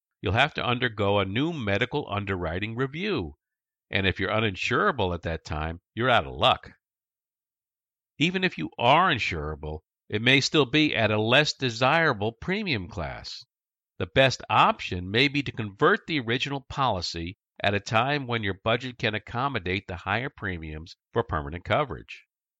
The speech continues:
So what should you be asking yourself today about your life insurance needs and your budget? What short-term needs are you addressing, and what long-term needs will you have?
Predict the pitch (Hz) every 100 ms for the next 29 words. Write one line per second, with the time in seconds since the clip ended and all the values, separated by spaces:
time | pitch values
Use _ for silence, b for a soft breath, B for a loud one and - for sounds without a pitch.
0 | _ _ _ _ _ _ _ - 139 151
1 | 240 - 233 208 180 160 220 - 113 85
2 | - 95 92 107 120 127 143 113 120 117
3 | 117 110 175 196 175 107 98 - 85 85
4 | 92 107 127 147 185 208 - - - _
5 | _ _ _ _ _ _ _ _ _ _
6 | _ _ 107 185 - - 220 226 190 190
7 | 165 143 214 220 139 123 123 123 113 127
8 | 170 190 127 107 120 - 110 104 110 160
9 | - 127 160 220 196 131 113 104 110 117
10 | 120 104 107 147 147 151 160 208 117 69